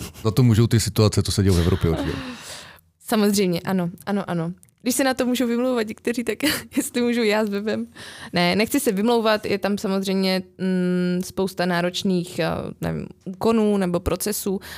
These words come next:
Speaker 2: Ten web, eh, bude interaktivní, takže bude zajímavý, bude obsahovat blog.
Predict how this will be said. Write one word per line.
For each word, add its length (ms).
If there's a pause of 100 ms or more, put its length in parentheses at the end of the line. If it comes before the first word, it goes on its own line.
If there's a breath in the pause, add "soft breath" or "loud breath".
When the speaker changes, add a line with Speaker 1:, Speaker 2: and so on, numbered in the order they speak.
Speaker 2:
Ten 160
web, 280
eh, 60 (500)
bude 600 (500)
interaktivní, 840
takže 680
bude 420
zajímavý, 500
bude 200
obsahovat 440
blog. 360